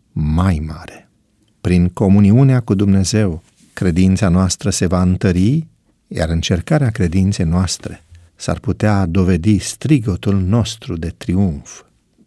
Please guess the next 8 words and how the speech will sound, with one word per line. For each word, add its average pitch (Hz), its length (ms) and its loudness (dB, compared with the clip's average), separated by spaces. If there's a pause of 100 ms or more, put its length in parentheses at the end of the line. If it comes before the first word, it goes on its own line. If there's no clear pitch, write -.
(320)
Este 110 680 0
o 123 140 2
reală 143 360 4
lucrare 104 560 -2
de 78 100 -6
făcut - 400 -10
în 80 180 -4
noi. - 460 -12